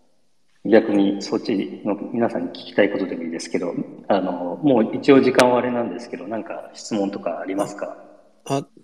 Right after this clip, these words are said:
Speaker 2: じゃあちょっと質問させていただいても大丈夫ですか？
Speaker 1: はい。
Speaker 2: あ、お-、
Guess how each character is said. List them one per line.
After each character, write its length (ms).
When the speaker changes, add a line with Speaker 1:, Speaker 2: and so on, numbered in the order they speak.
Speaker 2:
じ 80
ゃ 20
あ 20
ち 120
ょ 20
っ 20
と 60
質 220
問 260
さ 160
せ 80
て 60
い 20
た 60
だ 60
い 20
て 80
も 80
大 120
丈 60
夫 40
で 60
す 60
か？ 240
Speaker 1:
は 80
い。 220
Speaker 2:
あ、 80
お-、 160